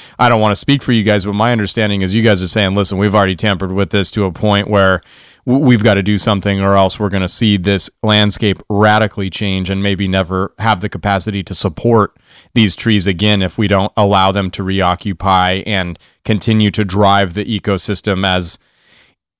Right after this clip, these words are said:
and Anthony didn't quantify the giant sequoias as an apex species, but it seems like they're awfully influential even if they're not an apex species.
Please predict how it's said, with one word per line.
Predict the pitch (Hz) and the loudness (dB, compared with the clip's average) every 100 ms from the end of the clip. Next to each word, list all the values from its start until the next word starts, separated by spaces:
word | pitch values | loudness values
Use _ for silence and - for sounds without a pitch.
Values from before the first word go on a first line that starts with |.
| _ | _
and | 151 147 | 0 2
Anthony | 190 240 196 | 2 0 0
didn't | 208 190 | 0 -2
quantify | - 180 190 - 202 | 0 2 2 2 0
the | 156 | 2
giant | 143 151 127 | 0 0 -2
sequoias | 127 - 135 131 123 | -6 0 2 4 2
as | 110 | 0
an | 117 127 | 0 0
apex | 127 135 117 - | 0 2 0 -2
species, | - - 185 - 110 92 | -4 0 0 2 0 0
but | 98 117 | -2 0
it | 117 | 0
seems | - 170 156 | -2 -2 0
like | 143 113 | 0 2
they're | 117 | 2
awfully | 117 113 113 | 4 2 -2
influential | 107 110 - 104 104 107 101 95 | -2 -4 -4 -2 -2 -2 -2 -2
even | 92 98 | -2 -2
if | 92 | -2
they're | 98 | -2
not | 95 101 | 2 2
an | 101 | 0
apex | 95 95 87 80 | -2 -6 -6 -6
species. | - - 92 - 78 82 - | -8 -6 -4 -4 -8 -12 -14